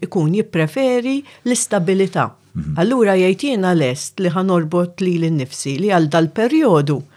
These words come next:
Speaker 1: ħa nixtri il-gas, per eżempju, b'dal prezz.
Speaker 2: Mhm,
Speaker 1: Issa
Speaker 2: mhm.
Speaker 1: tista' tiġini tajba, għax, per eżempju, l-hedging agreement ikun għal sena u f'dis sena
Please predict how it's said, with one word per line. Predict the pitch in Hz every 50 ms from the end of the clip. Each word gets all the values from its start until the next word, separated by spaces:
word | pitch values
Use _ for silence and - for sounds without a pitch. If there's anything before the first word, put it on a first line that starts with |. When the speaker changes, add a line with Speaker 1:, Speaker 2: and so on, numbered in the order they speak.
| - - - - - - - - - _ _ _
Speaker 1:
ħa | - 269 214 180 170
nixtri | 185 226 262 247 - - - 262 269 294 302 302 285 -
il-gas, | 151 147 139 143 180 233 262 262 247 -
per | - - 170 170
eżempju, | 180 180 226 262 254 247 - - 294 269 190
b'dal | 180 196 214 208 208 208 -
prezz. | - 170 135 - - - - - - 151
Speaker 2:
Mhm, | - 92 87 -
Speaker 1:
Issa | - 170 175 160
Speaker 2:
mhm. | 156 -
Speaker 1:
tista' | 254 240 - - 214
tiġini | 214 254 240 - 339 294 226 208 190
tajba, | 185 175 147 139 139 135 - 131 139 147 - -
għax, | 185 - - - - -
per | 151 151
eżempju, | 147 151 151 151 165 165 156
l-hedging | 151 151 170 156 147 170 160 160 170
agreement | 156 156 160 147 151 151 147 147 156
ikun | 151 185 175 170 180
għal | 185 175
sena | - - 147 143 139 143 147 147 - - - - - - - - _ _ _
u | 202 190 185 185 180 180 180 - -
f'dis | 175 180 240 226 226
sena | - - 156 147 160 156 156